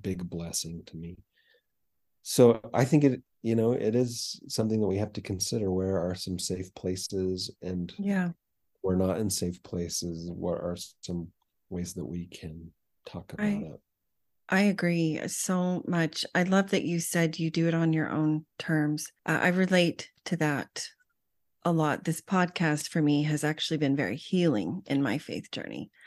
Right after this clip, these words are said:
Speaker 2: being able to have these conversations openly with other individuals who are willing to talk about the hard stuff. And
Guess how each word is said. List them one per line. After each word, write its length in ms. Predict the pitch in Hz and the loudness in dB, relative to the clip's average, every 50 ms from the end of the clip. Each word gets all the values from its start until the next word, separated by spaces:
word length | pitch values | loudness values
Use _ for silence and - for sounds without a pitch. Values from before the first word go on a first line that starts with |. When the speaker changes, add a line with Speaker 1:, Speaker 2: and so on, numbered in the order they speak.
| - - - - - - - _ | -20 -18 -18 -20 -20 -20 -12 _
Speaker 2:
being 180 | - 170 160 147 | 4 6 6 8
able 220 | 151 147 151 156 | 6 6 4 2
to 440 | 151 - - - 170 160 151 135 160 - _ _ _ - | -2 -2 -2 0 2 2 2 2 -2 -6 _ _ _ -8
have 320 | - - - 196 180 175 | -4 0 2 2 2 2
these 160 | 175 165 156 | 2 2 0
conversations 1080 | - - 175 165 156 156 156 156 - 160 151 151 - - 156 123 120 95 - - - - _ - | 0 0 0 0 2 2 0 0 0 0 0 0 0 0 0 0 0 -2 -2 -6 -8 -8 _ 0
openly 580 | 170 160 - 160 151 143 135 120 107 165 - _ _ _ _ _ _ - | 0 2 4 4 4 4 4 2 -2 -4 -6 _ _ _ _ _ _ -4
with 280 | 170 156 147 139 - - | 0 0 0 0 -2 -4
other 240 | - 175 165 160 147 | -2 0 2 2 2
individuals 720 | - 151 156 151 160 175 170 - 151 143 143 156 - - | 2 2 2 2 2 0 0 0 -2 -2 -4 -4 -6 -8
who 360 | - - 160 156 151 147 165 - _ - | -2 0 2 2 2 0 -2 -6 _ 0
are 80 | - 165 | 2 4
willing 300 | 165 175 170 170 160 151 | 6 8 8 8 6 4
to 100 | 156 160 | 2 0
talk 300 | - - 170 175 170 - | -2 0 0 0 2 2
about 500 | 170 - 160 151 143 143 - - - - - - _ _ _ _ _ _ _ _ _ _ - | 2 2 2 2 2 0 -2 -6 -10 -14 -14 -18 _ _ _ _ _ _ _ _ _ _ -2
the 60 | - 175 | 0 4
hard 220 | 185 208 202 196 | 6 4 4 4
stuff. 500 | - - - 240 - 147 170 - - - - _ _ _ _ _ _ _ _ _ _ _ _ _ _ - | 2 0 2 4 2 2 2 -2 -10 -20 -20 _ _ _ _ _ _ _ _ _ _ _ _ _ _ 2
And 320 | 165 160 151 156 156 - | 4 6 6 6 4 2